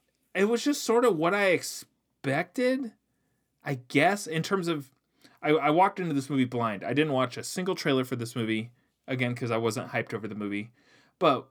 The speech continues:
you know, once you're, you get the ball rolling, okay, they're, they're trying to resurrect their dad so they can see him. And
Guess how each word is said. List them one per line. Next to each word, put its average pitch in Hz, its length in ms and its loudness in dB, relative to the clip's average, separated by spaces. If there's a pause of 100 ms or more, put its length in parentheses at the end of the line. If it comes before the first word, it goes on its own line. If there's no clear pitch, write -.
you 180 160 0
know, 127 100 2
once 139 360 0
you're, 131 520 2
you 120 160 -4
get 127 140 2
the 127 80 -4
ball 117 240 2
rolling, 104 420 -2 (300)
okay, 127 520 -2 (100)
they're, 110 300 -2
they're 110 140 -4
trying 117 220 -8
to 110 80 -6
resurrect 107 400 -6
their 113 100 -10
dad 113 400 0
so - 180 -10
they 104 120 -8
can 101 180 -12
see 127 200 -6
him. 120 180 -2 (580)
And 98 420 -12